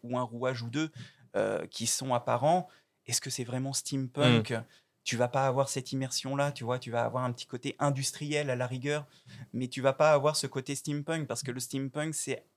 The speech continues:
Speaker 1: assez, euh, vaste et surtout très riche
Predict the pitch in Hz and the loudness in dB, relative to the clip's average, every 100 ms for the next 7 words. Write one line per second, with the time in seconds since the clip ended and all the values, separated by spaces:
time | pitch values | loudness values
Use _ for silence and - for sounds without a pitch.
0 | _ - 147 - - 226 185 147 139 - | _ -6 -2 -2 -2 0 2 2 -2 -8
1 | _ _ 120 131 175 180 - - 143 - | _ _ -4 4 4 4 -2 -2 -2 -2
2 | 147 165 - - 165 165 175 - | -6 -8 -2 0 0 0 2 2